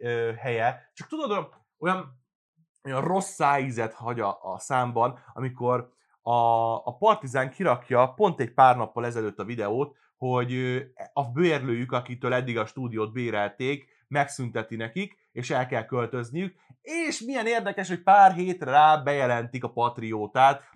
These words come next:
akinek biztos, hogy nem lesz problémája azzal, hogy béreljen magának stúdiót nyolcezer hektáron, mit tudom én, Ari Alexákkal, meg mindennel. Tehát, hogy így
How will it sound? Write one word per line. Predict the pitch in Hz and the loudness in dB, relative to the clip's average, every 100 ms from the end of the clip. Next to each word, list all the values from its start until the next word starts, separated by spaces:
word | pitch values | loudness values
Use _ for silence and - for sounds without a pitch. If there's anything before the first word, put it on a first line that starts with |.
| _ | _
akinek | 151 151 170 139 | -6 -4 -2 -2
biztos, | 160 185 185 165 | -2 -2 -2 -4
hogy | 156 | -2
nem | 147 151 | -2 0
lesz | 131 127 | -2 -2
problémája | 143 135 123 117 117 123 | -4 0 0 0 2 2
azzal, | 120 123 120 | 2 4 4
hogy | 120 117 113 | 4 0 -2
béreljen | 127 120 117 110 | -2 0 0 0
magának | 113 117 110 107 | -2 -2 -2 -4
stúdiót | - 131 120 117 117 127 127 _ _ - 123 | -8 -10 -8 -6 -4 -4 -6 _ _ -10 -4
nyolcezer | 151 147 127 139 127 123 | 0 2 0 -2 0 0
hektáron, | 120 139 - 120 110 117 117 135 127 _ _ _ | 2 -2 0 2 4 4 2 -2 -6 _ _ _
mit | 120 143 127 | -8 -6 -6
tudom | 127 127 127 | -2 0 2
én, | 127 127 | 0 2
Ari | 143 135 | 2 2
Alexákkal, | 120 117 - 117 110 - 113 | 2 0 -2 0 0 2 -2
meg | 110 117 | -2 -6
mindennel. | 110 104 98 98 120 | -8 -8 -8 -6 -4
Tehát, | 165 190 | -2 -4
hogy | 226 | -6
így | 240 | -10